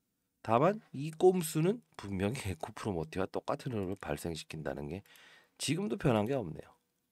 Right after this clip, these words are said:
음. 결국은 여러분들 매도 금지입니다. 매도 금지고 다만 중요한 거는 판을 합시다. 어차피 기계가 들어오고 기계가 올라오는 판.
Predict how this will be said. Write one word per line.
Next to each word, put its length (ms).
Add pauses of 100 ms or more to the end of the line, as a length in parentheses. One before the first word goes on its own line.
(340)
음. 100 (1400)
결국은 500 (280)
여러분들 300
매도 220
금지입니다. 680 (140)
매도 200
금지고 520 (640)
다만 260
중요한 380
거는 280 (200)
판을 360
합시다. 500
어차피 300
기계가 420
들어오고 340
기계가 420
올라오는 400
판. 220